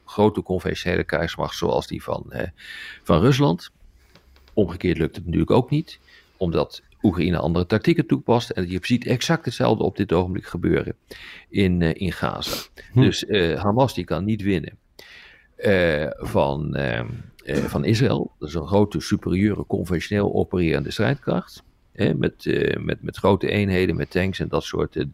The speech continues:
Speaker 1: eh, dingen. Het enige wat je daar tegenover kunt stellen is ga-, is guerrilla. Nou, dat is precies wat ze op dit ogenblik aan het doen zijn. Dus, eh, zijn ze steeds meer aan het overschakelen op, eh,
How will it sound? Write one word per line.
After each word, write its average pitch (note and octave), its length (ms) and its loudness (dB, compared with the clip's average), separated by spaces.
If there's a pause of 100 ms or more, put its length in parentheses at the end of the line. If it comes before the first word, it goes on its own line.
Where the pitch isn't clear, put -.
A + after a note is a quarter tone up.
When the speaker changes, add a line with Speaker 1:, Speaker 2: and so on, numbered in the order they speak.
Speaker 1:
eh, E2+ 220 0
dingen. E2 280 0
Het - 100 -4
enige F#2 260 2
wat F2 140 0
je E2+ 60 0
daar E2+ 100 4
tegenover D#2+ 520 -2
kunt E2 180 -2
stellen - 220 0
is - 100 -4
ga-, - 200 -2
is - 300 -2 (260)
guerrilla. A#2+ 600 4 (600)
Nou, F#2+ 200 2
dat G2+ 100 0
is - 80 -6
precies - 400 -2
wat F#2 120 -2
ze - 120 -8
op - 100 -14
dit A#2 180 4
ogenblik A2 380 4
aan F2 120 0
het F#2+ 160 -2
doen G#2+ 180 0
zijn. F2 200 -2
Dus, F2 240 -4
eh, F#2+ 160 -2 (300)
zijn G2+ 220 2
ze F2+ 60 -2
steeds A#2+ 300 2
meer G2 160 0
aan E2+ 60 2
het E2 120 -4
overschakelen F2 800 -2
op, - 280 -2
eh, F2 280 4